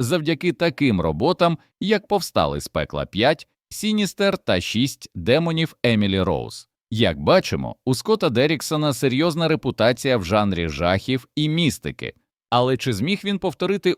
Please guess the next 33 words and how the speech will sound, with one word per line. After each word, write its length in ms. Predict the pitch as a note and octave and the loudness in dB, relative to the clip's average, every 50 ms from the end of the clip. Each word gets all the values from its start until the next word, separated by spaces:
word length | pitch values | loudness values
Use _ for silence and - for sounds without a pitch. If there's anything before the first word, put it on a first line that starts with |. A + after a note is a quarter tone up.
| _ | _
успіх 420 | C3+ C3+ C#3+ - - D#3 D#3 - - | 0 0 0 -2 -2 -6 -6 -6 -4
на 140 | D3 C#3 B2+ | -4 -4 -2
цей 300 | - - B2+ A#2+ A2+ A2 | -2 -2 -2 0 0 0
раз? 360 | G2 E2+ C#2+ A#1+ - - _ _ _ _ _ _ | 0 -2 -2 -4 -8 -14 _ _ _ _ _ _
Чи 160 | - - C#3 B2 | -4 -2 0 0
є 220 | A2 A2 C#3+ D#3+ | 0 0 0 0
в 100 | C#3+ C3 | 2 2
«Ущелини» 720 | C#3 B2 - - - - C3+ E3 F3+ E3 B2 F#2 D#2+ C2 - - _ - | 0 0 0 -2 -4 -4 -2 0 0 0 0 -2 -4 -6 -10 -12 _ -4
те, 120 | E3+ E3 | -4 -2
що 200 | - - D#3 C#3+ | -2 -2 -4 -2
відрізняє 640 | C3+ C3+ B2 C3 C#3 B2 G2+ C3+ C#3+ C#3+ D3 C#3+ C#3 | -2 -2 -2 -2 -4 -4 -2 -2 -2 -2 -2 -2 -2
її 520 | C3 A#2+ C3+ C#3 C3 B2 D#3 F#3+ G3 F3+ | -2 -2 -2 -4 -4 -4 -4 -6 -4 -2
від 220 | C#3 D3+ C#3 - - | -2 -2 -2 -2 -4
інших 420 | - F#3+ G#3+ G#3+ F#3+ - D#3 B2+ - | -6 -4 -2 -2 -2 -2 -4 -6 -4
фільмів 380 | - B2+ B2 A#2 B2 C3 B2 | -4 -2 -2 0 0 -2 -4
цього 320 | A#2+ - D3 C#3 C3 D3+ D#3 | -4 -2 -2 0 2 2 2
року? 380 | E3 E3 C3+ - - - - _ _ _ _ _ - | 2 2 0 0 -2 -10 -16 _ _ _ _ _ -12
Давайте 540 | A2 G2+ B2+ A#2+ A2+ C3+ D#3+ F3+ F3 - F3+ | -4 0 2 2 4 2 2 0 0 -2 -4
заглибимося 680 | C#3+ E3 E3 D3 E3+ F3+ E3 E3+ E3 D#3+ E3 - - E3 | -2 0 0 0 0 0 -2 -2 -2 -2 -4 -4 -4 -4
в 60 | C#3+ | -4
сюжет, 500 | - - E3 D#3+ A2 A#2 G2+ C#2+ - _ _ _ - | -4 -4 -4 -2 -2 -2 -2 -2 -4 _ _ _ -8
знімальний 600 | C3 A#2 C#3 F3+ F3+ E3+ E3+ D#3 C#3 B2 A#2 G#2+ | -6 -4 -4 -2 -2 0 0 0 0 0 0 0
процес 540 | - - G2+ G2 - - F#3 F#3 F3+ - - _ | -2 -2 -4 -4 -4 -2 -2 -2 -2 -4 -6 _
і 120 | F3 F#3+ F3+ | -6 -6 -6
спробуємо 640 | - - - F#3+ F#3+ F3+ E3+ F3 E3+ D#3+ D#3 D3+ | -6 -6 -2 -2 0 0 0 0 0 0 -2 -2
зрозуміти, 720 | A#2+ A#2 A#2+ B2+ G#2 A2 B2 B2+ D#3 E3+ D3+ - - - - _ _ _ _ _ | -2 0 -2 -2 0 0 0 0 -2 -2 -4 -6 -8 -14 -16 _ _ _ _ _
чому 480 | - - C#3+ D3 C3+ B2 C3+ D#3+ F3+ - | -4 0 2 2 2 2 0 0 -2 -4
фільм 360 | - A2+ B2 D3+ E3+ D#3+ C3+ | -2 -2 0 0 0 0 -2
отримав 500 | A2+ G2+ - A#2 C#3+ C#3+ C#3+ C3+ A#2+ - | -2 -2 -2 -2 -2 0 0 0 -2 -2
так 340 | _ - B2 A#2+ D3+ D#3 D3 | _ 0 2 2 2 2 2
багато 500 | D#3 D#3 C3+ G#2 G#2 G#2+ A2 - D#3+ C#3+ | 2 2 4 4 2 0 0 -2 -4 -4
змішаних 600 | G2+ G2 G2 F#2 F2 - A2+ G#2+ A2+ A#2 - C3 | -2 -2 -4 -4 -4 -4 -4 -4 -4 -4 -4 -4
відгуків. 500 | C#3+ D3+ B2+ F2+ F#2 C#2 - - - | -2 -2 -2 -4 -6 -10 -12 -14 -18